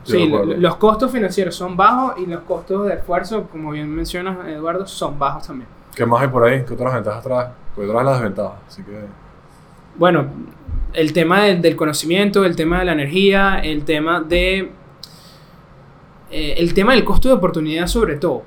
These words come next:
Speaker 2: Porque... a ver, si tú no tienes tiempo para invertir, muy probablemente es que no lo hagas. Y tu enemigo número uno se vuelve la inflación,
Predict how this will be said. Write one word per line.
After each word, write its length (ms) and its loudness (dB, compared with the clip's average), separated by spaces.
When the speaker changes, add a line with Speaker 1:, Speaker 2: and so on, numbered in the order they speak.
Speaker 2:
Porque... 760 -4
a 120 0
ver, 260 2
si 260 0
tú 200 4
no 140 4
tienes 240 2
tiempo 320 2
para 160 2
invertir, 540 0
muy 160 -4
probablemente 420 0
es 60 -12
que 100 -2
no 160 -4
lo 240 0
hagas. 320 -6
Y 360 4
tu 100 2
enemigo 360 2
número 280 4
uno 140 2
se 100 -2
vuelve 200 2
la 80 -4
inflación, 440 -6